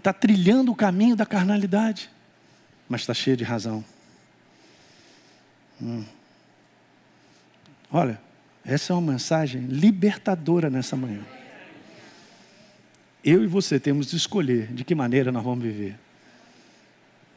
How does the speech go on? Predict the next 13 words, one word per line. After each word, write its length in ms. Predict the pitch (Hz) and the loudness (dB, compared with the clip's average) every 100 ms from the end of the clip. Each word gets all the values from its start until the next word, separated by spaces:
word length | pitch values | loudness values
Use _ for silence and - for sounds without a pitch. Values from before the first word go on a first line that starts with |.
| _ - - | _ -20 -2
Quero 240 | 139 131 | 0 0
vitória. 540 | 151 - 151 127 104 - - | -2 0 2 2 -2 -10 0
"Ah, 180 | 156 156 | 4 4
pastor, 240 | 135 - | 2 0
eu 60 | 135 | 2
quero 160 | 185 | 2
vitória. 480 | 151 156 135 110 98 - - - - | 2 -2 0 0 -2 -16 -20 -20 -8
Ah, 380 | - 143 190 247 | 2 6 8 8
eu 100 | 269 | 6
quero 220 | - 226 | 6 4
colher 260 | 190 214 208 | 4 4 4
coisas 320 | 214 196 190 | 4 4 4
boas. 400 | 147 170 160 120 | 4 4 4 2